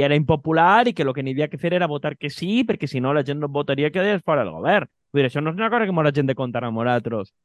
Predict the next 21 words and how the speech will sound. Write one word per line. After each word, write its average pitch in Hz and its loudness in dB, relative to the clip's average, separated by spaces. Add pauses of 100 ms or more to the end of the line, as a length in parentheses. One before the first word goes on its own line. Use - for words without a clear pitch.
(200)
Quin, 185 0 (100)
quin 175 -2
pressing 160 0 (320)
concret 175 2 (100)
i, 165 -2
a 160 2
més, 160 0
de 165 0 (300)
gent 185 0
que 185 -6
coneixies, 175 0
gent 180 0
que 175 -6
tenia 165 -4
un 165 -2
bancal, 151 2
gent 165 0
que 156 -6
no 156 -4
sé 151 -8
què, 156 0